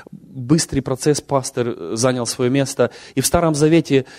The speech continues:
э, Моисей умер, поставил Иисуса Навина. Иисус Навин умер, упс, и никого не поставил.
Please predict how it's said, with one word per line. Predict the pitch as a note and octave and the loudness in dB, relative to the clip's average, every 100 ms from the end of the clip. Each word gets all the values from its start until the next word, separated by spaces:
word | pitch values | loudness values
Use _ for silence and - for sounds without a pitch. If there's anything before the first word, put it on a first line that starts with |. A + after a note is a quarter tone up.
| - - | -20 -4
э, | - A2+ A2+ A2 - | 2 4 4 2 2
Моисей | C3+ C#3 D3 - D3+ C#3+ - | 2 2 2 2 2 0 0
умер, | F3+ C#3+ F#2+ - _ _ | 0 2 -2 -8 _ _
поставил | B2 - D3 C#3 | -4 0 2 2
Иисуса | C3 C3 - | -2 -4 -2
Навина. | B2+ G2+ D2+ - _ _ _ - - | -2 -2 -4 -12 _ _ _ -20 -2
Иисус | C3+ E3+ D#3+ | 2 2 2
Навин | E3+ E3+ E3+ | 2 2 0
умер, | G#3+ E3+ G#2 - _ _ _ _ _ | 0 2 0 -4 _ _ _ _ _
упс, | D3 D#3 - - - | 0 0 -4 -8 -2
и | |
никого | A#2 A2+ B2 C3 | -2 0 0 0
не | B2+ | 0
поставил. | G#2+ - E2+ D#2 F2 | -4 -4 -4 -6 -10